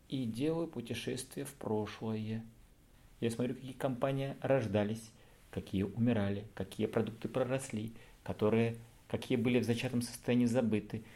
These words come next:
Я возвращаюсь в начальную точку, потом я возвращаюсь сюда, смотрю внимательно на эти две отрасли и опять возвращаюсь в начальную точку, как если бы я вообще не знал, что в будущем. И начинаю двигаться.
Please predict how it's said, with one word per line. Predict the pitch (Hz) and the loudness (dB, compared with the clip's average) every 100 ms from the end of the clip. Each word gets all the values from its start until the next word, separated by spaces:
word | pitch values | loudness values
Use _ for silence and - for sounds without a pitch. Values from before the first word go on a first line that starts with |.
| - - - | -20 -8 6
Я | 107 | 10
возвращаюсь | 98 95 95 98 - 98 92 87 | 10 8 8 6 6 6 6 4
в | - | 0
начальную | 92 - 92 87 85 87 | -4 2 2 2 0 -4
точку, | - 95 - - 220 - - - - - - - - - - - - - - - | 0 -2 -2 -8 -10 -14 -20 -20 -20 -20 -20 -20 -20 -20 -20 -20 -20 -20 -20 -2
потом | - 107 101 | 2 2 4
я | 95 87 | 2 4
возвращаюсь | 87 90 87 - 90 85 82 | 2 2 2 2 2 2 -2
сюда, | - 90 95 127 | -4 -2 -2 -2
смотрю | 175 - 87 - 80 | -4 -4 -6 -4 -4
внимательно | 87 95 117 202 175 | 0 0 -2 -6 -6
на | 165 | -6
эти | - | -6
две | 160 165 | -4 -2
отрасли | 170 170 160 - - | -2 -4 -6 -8 -2
и | 214 | 2
опять | 220 220 147 131 123 | 2 8 12 12 10
возвращаюсь | 120 107 113 113 110 107 101 | 4 6 6 6 4 4 4
в | |
начальную | 107 101 - 98 92 92 92 - | 0 2 4 4 4 2 0 0
точку, | 185 190 - - | 0 0 -4 -6
как | - - | -8 -2
если | 147 143 135 | -4 -2 0
бы | 123 | 2
я | 123 123 | 4 4
вообще | 101 104 92 - - - 117 123 | 4 2 2 -2 -6 0 2 4
не | 120 107 | 4 4
знал, | 92 92 101 101 | 4 4 4 0
что | - 104 92 | -4 -2 -2
в | 87 | -2
будущем. | 90 98 92 110 - - - - - - - | -2 0 -2 -6 -12 -14 -14 -14 -14 -16 -2
И | 117 | 6
начинаю | 113 113 117 113 104 | 8 8 6 6 6
двигаться. | 95 101 98 113 - - | 4 2 4 0 -2 -8